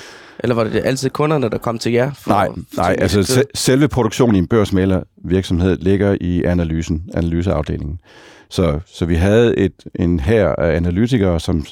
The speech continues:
Speaker 2: sad og lavede analyse for os, hver dag, ikke? Så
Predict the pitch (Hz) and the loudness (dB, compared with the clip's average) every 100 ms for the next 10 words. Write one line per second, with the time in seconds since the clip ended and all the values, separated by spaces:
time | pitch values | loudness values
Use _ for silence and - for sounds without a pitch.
0 | - - 110 101 - _ _ _ - 90 | -14 -2 2 2 0 _ _ _ -6 -2
1 | 87 85 - 90 87 92 101 101 - 73 | 2 2 0 0 0 0 -2 -4 -4 -2
2 | 78 - - _ _ _ _ _ _ - | -4 -10 -20 _ _ _ _ _ _ -6
3 | 101 82 62 - 85 87 - - 107 73 | -2 0 -2 -4 -6 -8 -10 -6 -2 -2